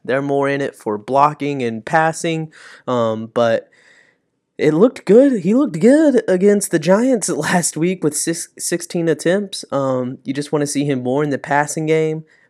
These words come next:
Great matchup. Probably gonna be a,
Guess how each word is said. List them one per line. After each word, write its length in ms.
Great 300
matchup. 520
Probably 440
gonna 200
be 220
a, 400